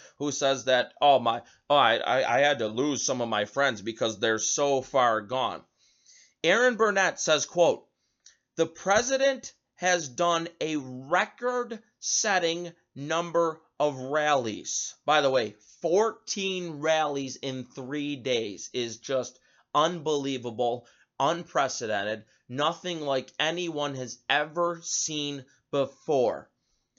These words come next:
You can't say that the president left anything on the table. That's C N N saying that.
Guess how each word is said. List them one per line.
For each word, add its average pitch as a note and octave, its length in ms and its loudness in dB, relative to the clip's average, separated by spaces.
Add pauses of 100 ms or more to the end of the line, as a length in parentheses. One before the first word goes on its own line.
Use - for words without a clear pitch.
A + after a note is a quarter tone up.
(560)
You F3+ 180 -4
can't G3+ 500 -2
say A#2+ 560 0 (400)
that E3 240 2
the D#3+ 80 0
president D#3 720 -2 (160)
left C3+ 380 0 (260)
anything F3 1040 -2 (200)
on C3 500 0 (300)
the B2+ 140 -2
table. B2+ 680 -4 (340)
That's F#3+ 600 0
C F#3 440 -4
N E3+ 180 0
N D#3+ 220 0
saying A2+ 420 -4
that. G2 280 -10